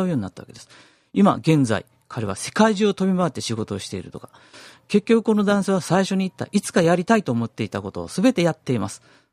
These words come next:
そして最後に問題です。この男性が一番初めにしたことは何だったでしょうと。そうです。この人はコーヒーをゆっくり味わったんです。今一番したいことをしているという思いで。っていうふうにですね、まあ、彼のやっていることはただコーヒーを深く味わうということができたが、それは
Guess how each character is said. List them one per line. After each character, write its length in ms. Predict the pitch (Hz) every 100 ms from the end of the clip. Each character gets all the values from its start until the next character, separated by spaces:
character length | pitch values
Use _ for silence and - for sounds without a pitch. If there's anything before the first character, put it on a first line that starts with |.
| _ _ _
そ 120 | -
し 60 | 175
て 120 | 202
最 260 | - 170 233
後 100 | 180
に 60 |
問 200 | 123 113
題 120 | 107 104
で 60 |
す。 100 | 101
こ 120 | -
の 200 | 196 190
男 240 | - 180 185
性 180 | 180 170
が 100 | 156
一 180 | -
番 160 | 208 202
初 160 | 190 185
め 80 |
に 80 | 180
し 20 |
た 120 | - 170
こ 80 |
と 80 | -
は 40 | 95
何 220 | 139 202
だ 100 | 139
っ 60 | -
た 120 | 107
で 80 | 87
し 80 |
ょ 60 | 170
う 40 |
と。 100 | - - - - - - - -
そ 200 | - 135
う 20 |
で 60 |
す。 120 | 107 -
こ 100 | 107
の 80 |
人 140 | 101 95
は 80 | -
コ 300 | - 151 175
ー 40 |
ヒ 160 | 175 240
ー 80 | 208
を 80 | 113
ゆ 80 |
っ 40 | 123
く 200 | - 143
り 100 | 131
味 180 | - 101
わ 100 | 90
っ 40 |
た 120 | - -
ん 40 |
で 80 | -
す。 140 | - _ _
今 240 | 202 202 -
一 280 | 147 - 233
番 240 | 226 233
し 80 | 233
た 100 | 233
い 80 | 185
こ 100 | 151
と 100 | 135
を 40 |
し 100 | 117 -
て 140 | 107
い 40 |
る 100 | 101
と 200 | - -
い 100 | 170
う 40 | 165
思 200 | 135 120
い 60 | 92
で。 120 | -
っ 840 | _ _ _ - - - - _
て 120 | - 175
い 20 |
う 80 | 175
ふ 80 | 160
う 20 |
に 60 | 117
で 100 | 95
す 120 | 120
ね、 220 | 127 98
ま 120 | - 107
あ、 20 |
彼 220 | - 214
の 80 | 165
や 100 | 135
っ 20 |
て 120 | 131
い 40 | 151
る 80 | 139
こ 100 | 123
と 60 |
は 40 | -
た 120 | 220
だ 140 | 196
コ 240 | - 170 180
ー 40 |
ヒ 100 | 185
ー 80 | 220
を 40 |
深 220 | 135 - 196
く 140 | -
味 280 | - 117 117
わ 120 | 113
う 120 | 127 -
と 160 | 107
い 60 | 101
う 60 |
こ 140 | 101 92
と 100 | 92
が 120 | 92
で 120 | 95
き 60 | -
た 120 | 82
が、 100 | 82
そ 140 | - 175
れ 60 |
は 120 | 226